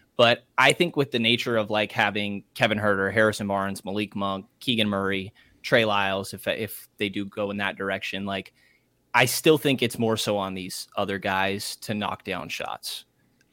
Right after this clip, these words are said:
I, I think that if De'Aaron is, i-, if they're helping off those other guys to slow down De'Aaron, he still should be making that pass,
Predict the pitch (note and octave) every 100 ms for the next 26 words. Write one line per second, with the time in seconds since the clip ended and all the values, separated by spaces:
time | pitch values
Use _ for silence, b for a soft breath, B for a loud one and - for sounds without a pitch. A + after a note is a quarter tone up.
0 | - G#2+ F2+ G#2 - A2 G#2 A2+ G2+ G2
1 | _ _ _ _ _ _ _ _ _ -
2 | C3 B2 - - - B2+ B2 B2+ B2 A#2+
3 | A#2+ - _ _ _ - _ _ - B2+
4 | A#2 A2 A2 - - - B2 B2+ B2 F3
5 | D3 D3 C#3+ B2+ A#2+ A#2+ A2+ A2+ A2 A2
6 | G#2+ G#2+ - A2 G#2+ G#2+ G#2 G#2 G2 G2
7 | G2+ - - A2+ - - B2+ A#2+ - G#2+
8 | A#2 G#2+ G#2+ A#2 G#2+ G#2+ - A2 G2 F#2+
9 | F#2+ -